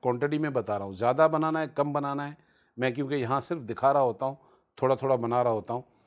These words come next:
ताकि आप अगर ज़्यादा बनाएं तो उसको रेशो वही रखें। मिसाल के तौर पर मैंने जी इसगंध लिया है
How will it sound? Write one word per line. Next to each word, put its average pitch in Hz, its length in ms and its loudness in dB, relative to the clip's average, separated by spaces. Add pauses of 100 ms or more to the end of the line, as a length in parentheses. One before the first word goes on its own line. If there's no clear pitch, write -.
(280)
ताकि 131 240 2
आप 143 280 2
अगर 139 160 0
ज़्यादा 131 340 4
बनाएं 131 300 0
तो 156 120 -4
उसको 143 240 -2
रेशो 135 280 0
वही 131 200 2
रखें। 107 240 -4
मिसाल 160 320 2
के 139 80 0
तौर 104 220 -4
पर 196 260 -2 (440)
मैंने 156 360 2
जी 170 100 -4
इसगंध 151 520 0
लिया 123 280 2
है 123 320 -4